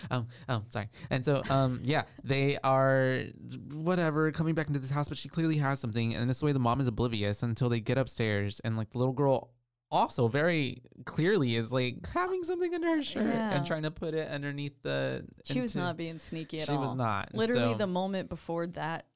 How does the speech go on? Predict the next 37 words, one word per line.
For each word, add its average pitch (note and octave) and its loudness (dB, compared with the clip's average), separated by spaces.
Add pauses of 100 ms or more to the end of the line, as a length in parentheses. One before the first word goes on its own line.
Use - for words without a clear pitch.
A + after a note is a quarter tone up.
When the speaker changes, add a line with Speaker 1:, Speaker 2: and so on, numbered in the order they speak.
Speaker 2:
like, E3 -14 (360)
when F#3 -2
she - -6
was F3 -4
walking E3 -4
up D3+ -6
on D3 -4
the C#3+ -8
steps, A#2+ 0
I - 0
Speaker 1:
Mm-hmm. A2+ -2
Speaker 2:
could C3+ -6
tell D3 -6 (180)
Speaker 1:
There's B2+ 0
Speaker 2:
she F3 2
had E3 2
Speaker 1:
something C3+ 2
Speaker 2:
something A#2 2
Speaker 1:
under - 4
Speaker 2:
under - 0
Speaker 1:
your D3+ 2
Speaker 2:
her A#2+ 2
Speaker 1:
shirt. G2 2
Speaker 2:
shirt. F3 -4
Speaker 1:
Yeah, C#3 0 (260)
there's B2 -4
Speaker 2:
And C3+ 0
Speaker 1:
the - -8
Speaker 2:
I - -12
said, - -6
Speaker 1:
clearly. A2+ 0
Speaker 2:
"She's A3 -10
cl-, - -20 (260)
clearly C#4+ -6
hiding E3 -14
something." - -16 (300)
Speaker 1:
Yeah, B2 -2